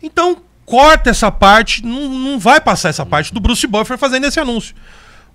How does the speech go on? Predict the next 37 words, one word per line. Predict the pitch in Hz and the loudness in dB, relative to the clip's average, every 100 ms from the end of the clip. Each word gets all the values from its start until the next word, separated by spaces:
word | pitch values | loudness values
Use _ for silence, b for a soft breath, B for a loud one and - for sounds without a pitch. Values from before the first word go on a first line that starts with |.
| _ | _
Mas | 214 233 247 240 | -4 -2 0 -2
aqui | 214 226 - | -4 -8 -6
no | 202 | -6
Brasil | 175 175 151 127 123 190 208 - | -2 -2 -2 -2 -4 -4 -6 0
precisa | 226 220 - - - 226 233 214 | 2 2 0 -2 -2 -2 -2 0
fazer | - 202 214 | 0 0 -2
isso. | 208 196 202 - - B B B | -4 -6 -8 -12 -16 B B B
Primeiro, | - 311 269 214 | -2 0 2 2
a | |
maioria | 170 208 233 | 0 -2 -4
dos | 185 | -4
eventos | 190 226 - | -2 -2 -4
não, | 208 190 | -6 -4
não | 165 165 | -4 -4
são | 165 190 | -2 -2
televisionados. | 180 165 143 127 127 113 - B B B | -2 -4 -4 -4 -4 -6 -8 B B B
São | - 233 | -2 -2
poucos | 220 - 285 - | 2 4 4 2
que | - | -8
põem | 180 214 202 | -6 -4 -2
telão. | 180 151 151 135 104 B B | -2 0 0 -2 -8 B B
Então, | 190 311 | -4 -2
se | 320 | 0
você | 302 - 339 | -2 0 0
não | 349 | 0
põe, | 190 226 190 143 170 | 2 2 2 -2 -4
se | - | -4
você | 220 - 311 | -4 -2 -2
não | |
chega | 285 254 226 | 0 0 2
lá | 185 | 2
e | 165 | 2
fala | 175 | 0
assim, | 160 156 | -6 -6
"Mano", | 139 185 120 - B B B B B | -2 -2 -2 -8 B B B B B
por | 220 | 2
exemplo | 220 165 180 160 - 87 | 4 4 2 2 0 -2